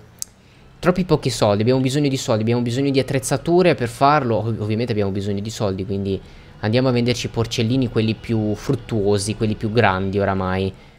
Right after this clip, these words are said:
Ok, noleggia, raga. Sì, ok. E andiamo a prenderci un trattorino, questo qua.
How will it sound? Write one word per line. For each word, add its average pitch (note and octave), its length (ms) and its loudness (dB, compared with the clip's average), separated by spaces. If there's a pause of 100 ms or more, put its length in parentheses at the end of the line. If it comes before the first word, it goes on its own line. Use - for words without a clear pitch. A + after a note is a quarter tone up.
(120)
Ok, F#3+ 400 4 (200)
noleggia, F3 500 4
raga. D3 460 4
Sì, - 360 0
ok. C#3 260 0 (840)
E C3+ 200 2
andiamo C#3+ 460 4
a B2 60 0
prenderci D3+ 1160 0
un B2+ 220 -2
trattorino, D3 880 -2
questo - 320 -12
qua. E3+ 340 2